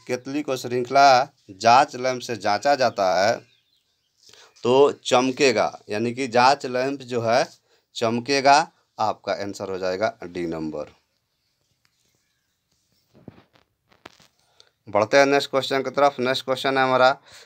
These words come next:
घर के फ्रिज में निम्नलिखित किस मोटर का उपयोग होता है? घर में जो आप फ्रिज यूज़ करते हैं, उसमें कौन सा मोटर उपयोग होता है, आपको बताना है। डीसी विद्युत उपमार्ग मोटर,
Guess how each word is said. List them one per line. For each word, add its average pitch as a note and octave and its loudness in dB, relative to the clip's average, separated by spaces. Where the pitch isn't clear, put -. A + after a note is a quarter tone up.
घर C3 4
के E3 0
फ्रिज D3 -6
में D3 -2
निम्नलिखित C3+ -6
किस D#3 -8
मोटर C3 -4
का B2 0
उपयोग G#2 -2
होता F#2+ 0
है? E2 -2
घर G#2+ 0
में C#3 -4
जो C#3 0
आप B2+ 2
फ्रिज A#2+ -4
यूज़ A#2+ -2
करते G#2+ -2
हैं, C3 -4
उसमें B2 -4
कौन C3+ 0
सा D3+ -4
मोटर A#2+ -2
उपयोग A2 -4
होता G2+ 0
है, G#2 4
आपको G#2 -2
बताना G#2 -2
है। G#2+ -2
डीसी A#2 -10
विद्युत A2 -8
उपमार्ग C3 -2
मोटर, C#3+ 0